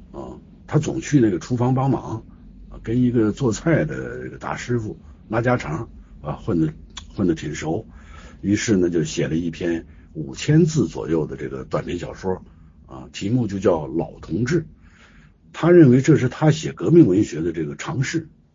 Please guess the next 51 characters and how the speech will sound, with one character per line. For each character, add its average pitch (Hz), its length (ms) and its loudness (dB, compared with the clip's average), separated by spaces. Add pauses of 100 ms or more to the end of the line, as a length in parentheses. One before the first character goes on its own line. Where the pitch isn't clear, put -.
(420)
呃， 73 220 -12
但 85 140 -2
是 76 120 -8
不 - 120 -10
成 104 200 -8
功 87 180 -4 (240)
啊， 73 80 -12
没 104 120 -4
发 131 180 -2
表， - 300 -4 (500)
几 87 260 0
经 208 380 6
修 110 260 2
改 - 200 -4
还 - 340 2
是 160 200 2
发 - 200 0
表 123 120 -4
不 69 100 -6
了。 - 240 -12 (720)
后 104 160 0
来 87 180 2
呢， 90 140 2
他 80 120 -4
又 87 160 2
去 78 160 -6
参 87 180 -4
加 95 140 2
土 110 160 -4
改 - 380 -4 (160)
啊， 65 160 -16
根 82 220 -4
据 82 140 -4
见 82 260 0
闻 76 160 -4
写 65 200 -8
了 65 80 -8
一 78 140 -2
篇 78 320 -4 (300)
关 151 180 6
于 196 100 8
土 - 200 0
改 - 240 2
的 120 80 0
小 - 180 -2
说 - 300 -16 (640)
啊， - 100 0
也 120 200 -2
不 175 120 2
成 143 240 -2
功。 - 160 -14